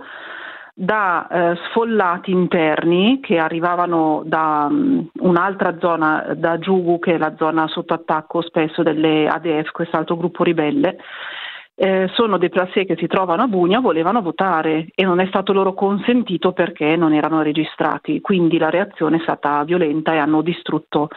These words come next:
eh, completamente il seggio e risulterebbe anche un morto. Questo forse è l'episodio più grave di quelli a cui son-, di cui sono a conoscenza, ma ce ne sono stati diversi altri.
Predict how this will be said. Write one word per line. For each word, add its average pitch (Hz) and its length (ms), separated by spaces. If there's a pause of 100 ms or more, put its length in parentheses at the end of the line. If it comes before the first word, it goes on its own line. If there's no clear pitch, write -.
(640)
eh, 165 260
completamente 180 640
il 196 200
seggio 180 680 (100)
e 165 840
risulterebbe 165 760
anche 160 240
un 156 100
morto. 143 520 (640)
Questo 185 320
forse 208 240
è - 20
l'episodio 196 420
più 185 160
grave 180 500
di 175 100
quelli 170 320
a 160 80
cui 180 180
son-, 170 300
di 180 100
cui 190 140
sono 175 160
a 165 40
conoscenza, 185 600
ma 165 100
ce 160 140
ne 160 100
sono 160 220
stati 185 500
diversi 170 500
altri. 165 560